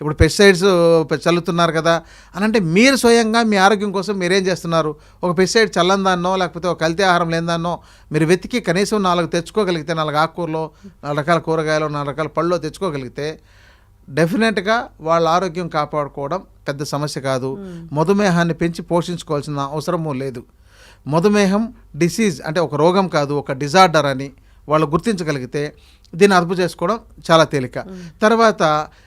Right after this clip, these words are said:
Speaker 1: దీనికి ఆయుర్వేదంలో చాలా రకాల ఔషధాలు, అంటే ఇప్పుడు జాగ్రత్తలు తీసుకోవడం అనేది ఉత్తమం చెప్తారు.
Speaker 2: మ్మ్.
Speaker 1: అంటే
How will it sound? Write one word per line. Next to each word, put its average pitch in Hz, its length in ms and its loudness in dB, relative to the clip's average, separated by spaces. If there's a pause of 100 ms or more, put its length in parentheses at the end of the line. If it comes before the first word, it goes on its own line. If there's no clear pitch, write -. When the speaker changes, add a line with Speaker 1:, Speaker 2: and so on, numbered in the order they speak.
(160)
Speaker 1:
దీనికి 214 260 0
ఆయుర్వేదంలో 214 560 2 (100)
చాలా 202 280 2
రకాల 196 260 0
ఔషధాలు, 170 480 2
అంటే 175 400 -2 (300)
ఇప్పుడు 160 560 -2 (420)
జాగ్రత్తలు 214 540 6
తీసుకోవడం 202 440 -4
అనేది 208 200 -4
ఉత్తమం 202 420 0
చెప్తారు. 175 360 -4
Speaker 2:
మ్మ్. - 540 -18
Speaker 1:
అంటే 160 420 -2